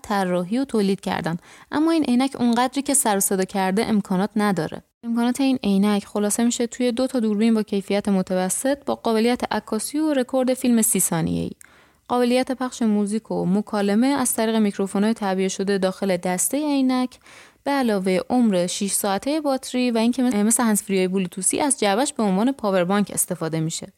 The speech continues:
این جعبه تا سه بار عینک رو شارژ می‌کنه و اینکه این عینک حافظه مستقل نداره و باید حتماً به گوشی وصل بشه.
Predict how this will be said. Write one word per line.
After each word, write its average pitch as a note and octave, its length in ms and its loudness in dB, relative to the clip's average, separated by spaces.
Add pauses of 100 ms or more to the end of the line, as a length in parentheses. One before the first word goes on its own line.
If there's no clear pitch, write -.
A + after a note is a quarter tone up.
(280)
این C#4 140 2
جعبه B3+ 320 2
تا A#3+ 200 -2
سه - 300 0
بار D4+ 260 0
عینک G#3+ 260 2
رو B3 120 -2
شارژ G3+ 380 0
می‌کنه E3+ 360 0
و F3 40 -2
اینکه A#3+ 520 2 (240)
این C4+ 140 0
عینک B3 280 2
حافظه G#3+ 400 0
مستقل G3+ 460 0
نداره G#3+ 480 2
و E3 80 0
باید F#3 300 -2
حتماً G3+ 480 0
به A#3 160 2
گوشی G3 420 -4
وصل D#3+ 380 0
بشه. - 280 -6